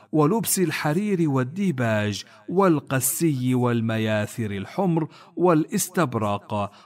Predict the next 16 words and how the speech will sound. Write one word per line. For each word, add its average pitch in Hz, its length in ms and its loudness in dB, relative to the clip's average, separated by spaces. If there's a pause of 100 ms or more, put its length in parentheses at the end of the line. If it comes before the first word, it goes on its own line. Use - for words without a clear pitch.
ولم 214 400 2
يذكر 143 460 2
عبد 113 320 0
الرحمن 107 920 -2
آنية 104 720 -4
الذهب 98 760 -6
والفضة. 104 920 -4 (1700)
حدثنا 156 640 0
عبد 104 280 -4
الله، 98 420 -2
حدثني 151 720 0
أبي، 180 280 -2
حدثنا 110 640 -4
وكيع 127 480 -2
عن 180 320 0
شعبة 92 460 -4